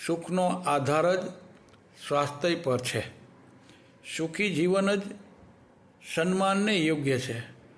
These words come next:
જીવનમાં અંશે હંમેશા શાંતિ, આનંદ અને પ્રસન્નતા ટકાવવા માટે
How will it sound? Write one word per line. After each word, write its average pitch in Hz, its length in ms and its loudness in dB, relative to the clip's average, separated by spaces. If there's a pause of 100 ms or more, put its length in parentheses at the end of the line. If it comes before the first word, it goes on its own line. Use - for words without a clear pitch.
(400)
જીવનમાં 156 600 2
અંશે 156 320 2
હંમેશા 143 760 0 (720)
શાંતિ, 147 680 0 (460)
આનંદ 143 500 0 (460)
અને 139 240 2
પ્રસન્નતા 156 800 -2
ટકાવવા 160 800 0
માટે 175 460 0